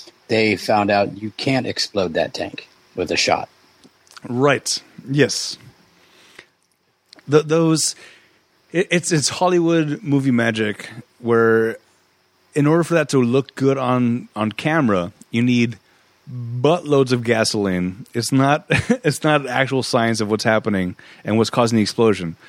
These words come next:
Speaker 2: The explosion looks good on camera because of the gasoline, but it's not from anything else.
Speaker 1: Yeah, so that's, that's the problem with watching Mythbusters.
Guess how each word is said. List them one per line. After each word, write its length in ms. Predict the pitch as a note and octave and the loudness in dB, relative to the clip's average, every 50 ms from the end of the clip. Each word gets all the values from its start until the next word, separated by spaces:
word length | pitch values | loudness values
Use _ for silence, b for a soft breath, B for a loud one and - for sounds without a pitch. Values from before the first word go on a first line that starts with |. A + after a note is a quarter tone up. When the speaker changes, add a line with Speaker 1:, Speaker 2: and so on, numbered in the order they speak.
| B B B B B | B B B B B
Speaker 2:
The 80 | A#2+ A#2 | 0 0
explosion 340 | A2+ - D#3+ D#3 C3+ C#3+ | 2 2 2 2 4 2
looks 220 | C3+ B2 B2 - - | 2 2 0 -2 -4
good 280 | A2+ A2+ C#3+ C#3 - | -2 0 2 2 4
on 220 | F3 D3 B2 B2 A2+ | 4 4 2 2 2
camera 360 | - D#3+ F3+ F#3+ D3+ A#2 G#2+ | 0 0 0 2 2 0 0
because 280 | G#2 A2+ - B2 A#2 A#2 | -2 -2 -4 -2 -2 -2
of 60 | G#2 | -6
the 60 | G#2 | -4
gasoline, 580 | - A2 G2+ F#2+ - A#2 C3 C3+ A2+ F#2+ F#2 B B B B B B B | -4 -4 -4 -4 -6 -4 -2 -2 -2 -2 -4 B B B B B B B
but 80 | - A#2 | -2 -2
it's 120 | A2+ - - | -2 0 0
not 300 | C3 C3+ C3 B2+ A#2+ - - _ _ _ _ _ _ _ _ | 2 2 2 0 -2 -4 -12 _ _ _ _ _ _ _ _
from 320 | _ _ - B2+ B2 A#2+ A#2 - | _ _ 2 4 4 4 2 2
anything 360 | A#2+ A#2 A#2 A2 - A#2 A2+ | 0 0 0 0 0 0 0
else. 440 | G#2 G2 F#2+ F#2 - - - - - - _ _ _ _ _ _ _ _ _ _ | 0 -2 -4 -6 -6 -8 -8 -10 -14 -18 _ _ _ _ _ _ _ _ _ _
Speaker 1:
Yeah, 120 | - - - | -12 -8 -6
so 180 | - - - | -6 -2 2
that's, 260 | A2 B2 B2 - - | 2 2 2 2 0
that's 340 | - C3+ B2 B2+ A#2+ - - | 2 2 2 2 2 0 -4
the 140 | - B2 G2+ | -4 -4 -6
problem 340 | - - C3 C3 A#2+ A2+ G#2+ | 0 2 4 4 4 4 2
with 140 | G#2 G2 F2 | 2 2 4
watching 400 | G#2 A2 G#2 - - G#2+ F#2 F#2 | 4 4 4 2 2 2 2 2
Mythbusters. 720 | F2 - - _ G2 E2+ - - - F#2+ - - - - | 2 0 0 _ -2 -2 -2 -4 -6 -6 -6 -6 -8 -8